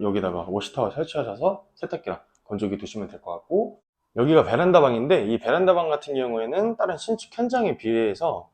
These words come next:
이제 좀 더 큰 사이즈로 나와 있기 때문에, 저 같은 경우에는 여기를 서재로 사용하기보단 일반 방으로 사용하는 게 더 좋지 않을까 생각이 들고요. 그리고 조명이 하나밖에 없는데도 집이 굉장히 밝아요. 그만큼 이제 막힘이 없다 보니까,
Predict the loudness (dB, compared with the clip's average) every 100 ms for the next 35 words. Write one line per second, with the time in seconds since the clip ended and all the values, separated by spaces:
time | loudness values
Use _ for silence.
0 | _ -6 -6 -2 -2 -2 -4 -8 -2 0
1 | 2 2 2 -2 -6 -10 -10 -8 -6 -6
2 | -8 _ _ _ _ -4 2 2 2 2
3 | 4 4 0 0 -2 -2 4 6 4 2
4 | 0 0 2 0 0 -2 -2 -4 _ -20
5 | -14 -4 0 2 2 -4 _ _ -20 -20
6 | -12 -4 4 8 6 6 2 2 0 -2
7 | -8 -10 -6 -6 -6 -8 -6 -2 -2 -2
8 | -8 -4 -4 -4 _ _ -10 0 2 2
9 | -2 _ 2 4 6 4 2 2 2 0
10 | 2 0 -2 -6 -6 -4 0 0 0 -4
11 | -4 -4 -6 -10 _ _ -6 -4 -2 -2
12 | -2 -2 -4 -2 -4 -2 0 0 -4 -6
13 | -8 -8